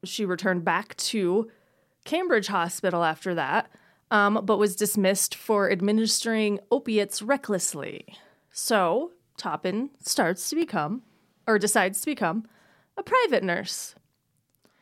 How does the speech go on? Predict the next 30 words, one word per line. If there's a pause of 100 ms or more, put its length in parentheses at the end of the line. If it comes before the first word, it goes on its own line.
<laughs>
Her
career
as
a
private
nurse
flourished,
even
though
there
were
many
complaints
of
petty
theft (760)
about
her. (680)
And
then
Toppin
decides
to
kick
things
up
a
notch. (1040)
So